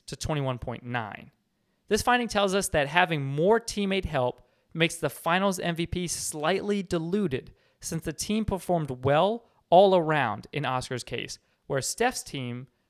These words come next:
while very good, didn't score as highly as the seventy-one Bucks. This is what we want the model to do, as someone carrying a team to a championship should have the opportunity to score higher on ice and peak ice relative to stars who had more help,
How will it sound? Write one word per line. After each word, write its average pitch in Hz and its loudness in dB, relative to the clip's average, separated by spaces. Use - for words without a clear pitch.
while 143 2
very 127 0
good, 135 2
didn't 190 2
score 170 2
as 147 0
highly 143 2
as 120 -2
the 120 -8
seventy-one 123 -4
Bucks. - -8
This 220 2
is - -8
what 247 4
we 214 0
want 165 6
the 151 4
model 131 2
to 127 -6
do, 117 -2
as 151 -2
someone 202 0
carrying 180 0
a 131 -2
team 175 -2
to 135 -2
a 120 -2
championship 185 -2
should 240 2
have 190 4
the 156 2
opportunity 156 0
to 139 -2
score 135 0
higher 160 2
on 120 0
ice 113 -4
and 127 -10
peak 127 -8
ice 113 -2
relative 175 2
to 165 -2
stars 156 2
who 147 -2
had 143 -2
more 139 0
help, - 2